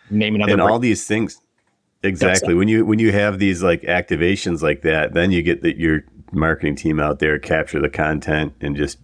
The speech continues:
Speaker 2: be able to kinda sweat that asset for,
Speaker 1: We do.
Speaker 2: for weeks and weeks.
Speaker 1: Yeah, our team does a great job with, you know, having buckets and buckets of content. Um, you know, we've got, we've got pillars that we work off of from a content standpoint, and, um,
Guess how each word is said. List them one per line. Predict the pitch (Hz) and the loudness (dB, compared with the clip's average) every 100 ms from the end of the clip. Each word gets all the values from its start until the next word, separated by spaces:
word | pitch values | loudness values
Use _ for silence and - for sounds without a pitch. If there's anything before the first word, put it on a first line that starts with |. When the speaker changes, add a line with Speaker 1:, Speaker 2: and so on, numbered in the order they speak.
| - | -4
Speaker 2:
be | 80 | 0
able | 78 78 | 0 -2
to | |
kinda | - 76 | -2 -4
sweat | 69 - 73 87 82 | -4 -4 -2 -2 0
that | 78 76 | 0 0
asset | 80 82 82 71 - | -2 -2 -2 -4 -4
for, | 78 71 139 | -2 -2 0
Speaker 1:
We | 147 | -2
do. | 120 123 110 | 0 0 2
Speaker 2:
for | |
weeks | 78 87 - | 2 -2 -2
and | 73 | -2
weeks. | 98 - - - | -2 -2 -8 -2
Speaker 1:
Yeah, | 139 123 | 0 0
our | 120 | 0
team | 139 117 | 0 -2
does | 104 | -2
a | 98 | -6
great | 104 95 | -10 -8
job | 98 92 90 | -6 -6 -8
with, | 90 _ | -18 _
you | 98 | -16
know, | 87 85 _ _ | -16 -20 _ _
having | - 92 87 - - | -8 -8 -8 -10 -6
buckets | 90 - - | -6 -6 -6
and | 90 | -4
buckets | 85 - 95 | -4 -6 -6
of | |
content. | - 90 - 92 92 - _ 107 | -2 -2 -2 -6 -8 -16 _ -16
Um, | 104 101 90 92 - | -16 -16 -18 -20 -8
you | 101 | -4
know, | 95 | -2
we've | 101 | -2
got, | 101 - _ _ - | -2 -6 _ _ 0
we've | 123 | 2
got | 110 98 - | 2 -2 -6
pillars | - 120 101 92 92 | -6 -2 0 0 0
that | 95 | -2
we | 92 90 | -4 -4
work | 92 90 95 | -4 -4 -4
off | 85 | -4
of | 90 | -8
from | - 90 | -10 -10
a | |
content | - 90 82 85 | -6 -6 -4 -4
standpoint, | - 87 85 87 82 | -4 -4 -4 -4 -6
and, | 120 _ _ _ _ _ _ | -10 _ _ _ _ _ _
um, | - - - - | -12 -10 -10 -14